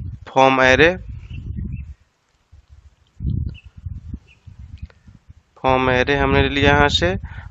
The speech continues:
उसके बाद हम क्या करेंगे, इसमें control लेंगे, यहाँ पर हमने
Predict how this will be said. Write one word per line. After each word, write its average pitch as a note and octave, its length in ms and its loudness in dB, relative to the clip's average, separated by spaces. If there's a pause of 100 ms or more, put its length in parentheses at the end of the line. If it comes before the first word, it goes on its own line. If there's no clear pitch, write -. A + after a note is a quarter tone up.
(120)
उसके D3+ 460 0
बाद C3+ 380 4
हम C3 340 -2
क्या C3+ 240 2
करेंगे, C3+ 400 0
इसमें C3+ 340 -2
control C#3 640 0
लेंगे, D3 280 2 (3000)
यहाँ B2 320 -6
पर B2 220 -2
हमने B2+ 360 -2